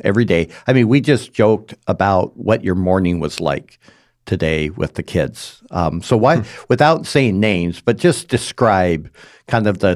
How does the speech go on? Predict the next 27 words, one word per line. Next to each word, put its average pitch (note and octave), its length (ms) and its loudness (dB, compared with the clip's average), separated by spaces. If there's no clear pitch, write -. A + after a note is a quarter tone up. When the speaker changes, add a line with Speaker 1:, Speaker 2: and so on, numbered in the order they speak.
Speaker 1:
typical G#2+ 580 0
squabbles G2 1080 0
so A#2 220 0
that A#2+ 140 0
everyone B2+ 360 4
knows A2 260 2
that - 120 0
we're G#2 80 0
not B2 200 2
talking B2 300 0
about F2 400 0
angelic G#2 680 0
creatures G2 640 0
that E2+ 200 0
have F#2+ 260 0
left G2 300 0
sin F#2+ 520 0
on F#2 200 0
the, F2+ 300 -2
on F#2 300 -2
the E2+ 100 -2
side G2+ 320 0
of F#2 100 -4
the - 100 -4
road, F2+ 580 0
but G2 200 0
rather F#2 480 2